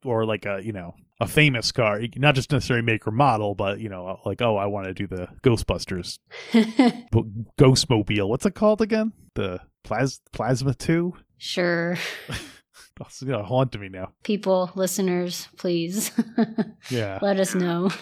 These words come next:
Speaker 2: <laughs>
Speaker 1: I liked someone made the joke that if you wanna know what it's, uh, if you wanna know what it's like to be a ghost, listen to a podcast where you know the answer that the, the hosts don't know, and then you'll,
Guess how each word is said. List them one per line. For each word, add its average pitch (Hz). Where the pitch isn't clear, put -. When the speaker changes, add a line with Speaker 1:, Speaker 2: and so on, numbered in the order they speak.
Speaker 2:
<laughs> -
Speaker 1:
I 143
liked 147
someone 147
made 127
the 127
joke 123
that 120
if 120
you 123
wanna 151
know 147
what 135
it's, 123
uh, 113
if 110
you 120
wanna 139
know 131
what 123
it's -
like 123
to 131
be 117
a 110
ghost, 104
listen 131
to 131
a 120
podcast 117
where 117
you 120
know 113
the 113
answer 107
that 95
the, 113
the 107
hosts 117
don't 104
know, 95
and 92
then 95
you'll, 95